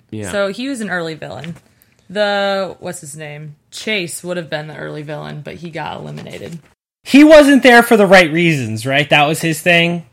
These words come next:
Speaker 2: He was the one with the ex-girlfriend
Speaker 3: Yeah.
Speaker 2: that sent the text.
Speaker 3: That was the dumbest thing I've ever seen, and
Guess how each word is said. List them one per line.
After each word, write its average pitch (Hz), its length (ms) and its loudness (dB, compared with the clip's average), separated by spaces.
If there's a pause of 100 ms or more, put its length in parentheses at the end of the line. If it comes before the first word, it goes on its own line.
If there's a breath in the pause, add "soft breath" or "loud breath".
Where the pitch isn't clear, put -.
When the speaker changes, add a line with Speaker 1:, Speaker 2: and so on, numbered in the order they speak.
(100)
Speaker 2:
He 254 140 -8
was 294 160 -4
the 294 120 -6
one 262 280 -4
with 226 240 -8
the 190 300 -2
ex-girlfriend 185 1200 -8
Speaker 3:
Yeah. 90 340 -2
Speaker 2:
that 95 80 -16
sent 190 260 -10
the 175 60 -16
text. 175 880 -10 (180)
Speaker 3:
That 156 180 6
was 226 120 6
the 247 100 4
dumbest 196 520 4
thing 220 180 4
I've 196 120 6
ever 180 240 2
seen, 156 580 -4
and 143 340 -2